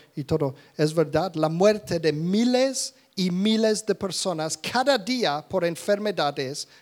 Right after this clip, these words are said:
pueden ser evitados mediante esos conocimientos. Y pueden ser evitados si la gente se responsabiliza, primero de todo, por sus emociones y toman en serio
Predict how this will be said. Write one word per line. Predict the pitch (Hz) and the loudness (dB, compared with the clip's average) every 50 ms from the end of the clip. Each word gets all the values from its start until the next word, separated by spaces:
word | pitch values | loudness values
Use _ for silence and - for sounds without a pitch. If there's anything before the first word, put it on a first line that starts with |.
| _ - | _ -4
pueden | - 175 165 165 165 | 0 2 2 2 0
ser | 156 - 175 165 151 156 | -2 -2 -2 -2 0 0
evitados | 156 165 165 143 147 147 131 156 156 151 147 - 143 - - - - _ - - _ - | 0 0 -2 -2 -2 -4 -4 -4 -4 -4 -4 -6 -6 -8 -10 -14 -14 _ -20 -20 _ -4
mediante | 160 156 147 156 156 151 147 143 - 160 | -2 -2 0 0 0 -2 -2 -2 -4 -4
esos | 147 143 - 160 147 | -4 -4 -6 -8 -8
conocimientos. | - - 165 156 143 - - 156 151 151 170 170 - 208 185 - - - - _ _ _ _ _ _ _ _ _ _ _ _ _ _ _ _ _ _ - | -8 -8 -8 -8 -8 -8 -8 -8 -8 -8 -8 -8 -10 -12 -10 -12 -14 -16 -18 _ _ _ _ _ _ _ _ _ _ _ _ _ _ _ _ _ _ -4
Y | 165 160 | -4 0
pueden | - 208 226 247 254 247 | 4 4 6 6 4 4
ser | - - 247 247 233 226 | 2 2 2 2 4 4
evitados | 220 180 208 180 - 208 240 240 196 156 143 143 | 2 2 0 -2 0 2 2 2 0 -2 -4 -4
si | - - 196 | -4 -2 -2
la | 175 170 156 | -2 -2 -2
gente | - 180 185 180 - 220 202 | -2 -2 -4 -2 -4 -4 -6
se | - - 196 170 | -4 -4 -4 -4
responsabiliza, | 160 147 - - - - 165 151 135 - - 147 143 156 180 220 226 190 - - 156 131 131 - | -4 -6 -8 -8 -8 -8 -8 -8 -8 -8 -8 -6 -6 -6 -6 -4 -6 -8 -8 -8 -10 -10 -10 -8
primero | - 156 151 156 170 160 156 139 | -8 -4 -2 0 0 0 0 -2
de | 139 135 | -4 -6
todo, | - - 180 170 147 135 139 - - - _ _ | -4 -2 -2 -2 -2 -4 -6 -8 -14 -20 _ _
por | - 160 151 | -4 -4 -4
sus | - - 151 131 | -4 -4 -6 -4
emociones | 143 143 147 156 147 - - 170 165 160 143 135 135 135 - - - - _ - | -4 -4 -4 -6 -6 -6 -4 -4 -4 -4 -4 -6 -8 -8 -10 -12 -16 -18 _ -10
y | 143 135 | -10 -6
toman | - 156 165 160 151 147 | -2 0 0 2 2 2
en | 143 131 | 0 0
serio | - - - 190 185 165 151 143 135 127 135 | 0 2 4 4 4 4 4 0 -2 -2 -4